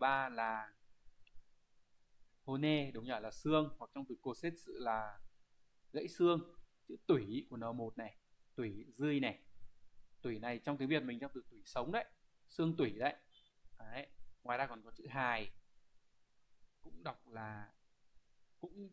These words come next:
à, mang nghĩa tương tự, đúng nhỉ? Cũng nghĩa là xương hài trong từ hài cốt, thi hài. Tiếp theo, chúng ta có bộ một trăm tám mươi chín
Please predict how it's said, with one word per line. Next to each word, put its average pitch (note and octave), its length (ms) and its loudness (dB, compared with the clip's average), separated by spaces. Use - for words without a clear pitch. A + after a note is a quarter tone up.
à, A#2 160 -4
mang C3+ 260 2
nghĩa D#3+ 240 0
tương D3+ 160 2
tự, G3 180 4
đúng A#3+ 120 -6
nhỉ? C3 80 -2
Cũng D#3 140 -12
nghĩa D#3 120 -6
là C#3 100 -4
xương C#3+ 340 0
hài A2+ 160 2
trong A#2+ 80 -12
từ A#2 100 -8
hài A#2 160 -6
cốt, E3+ 260 -2
thi C#3+ 160 4
hài. A#2+ 260 4
Tiếp F#3 140 -4
theo, F#3+ 160 8
chúng D3 140 2
ta D3+ 80 6
có F3 80 2
bộ F3 100 -2
một C3 140 -6
trăm D#3 140 2
tám B2 100 2
mươi - 80 -14
chín C3+ 320 0